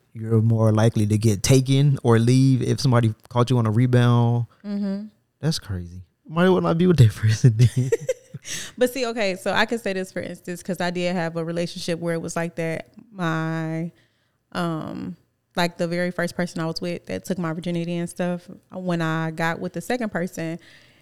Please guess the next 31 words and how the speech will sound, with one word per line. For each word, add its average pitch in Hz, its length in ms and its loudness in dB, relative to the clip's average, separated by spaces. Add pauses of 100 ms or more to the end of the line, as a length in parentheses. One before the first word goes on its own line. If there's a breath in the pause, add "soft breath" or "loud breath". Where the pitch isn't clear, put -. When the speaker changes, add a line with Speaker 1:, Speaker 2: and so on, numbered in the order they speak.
(120)
Speaker 2:
he, 196 520 -6 (100)
I 196 80 -2
was 190 120 0
still 220 220 -2
basically 185 440 -4
in 165 60 -4
a 160 60 -4
relationship 165 840 -6
with 175 240 -2 (220)
that 165 180 -4
guy, 147 300 -8 (340)
but 170 320 -2
he 180 640 -4
no 165 180 -2
longer 160 300 -4
lived 160 200 -8
in 160 100 -8
the 170 60 -6
state. 214 540 -2 (120)
He 185 140 -4
was 160 280 -4
basically 165 400 -4
doing 156 220 -2
his 156 100 -6
own 175 240 -2
thing, 165 580 -4
and 147 540 -4 (140)
Speaker 1:
So - 120 -4
you 104 120 4
cheated? 104 300 2 (1400)
Speaker 2:
Um, 240 800 -2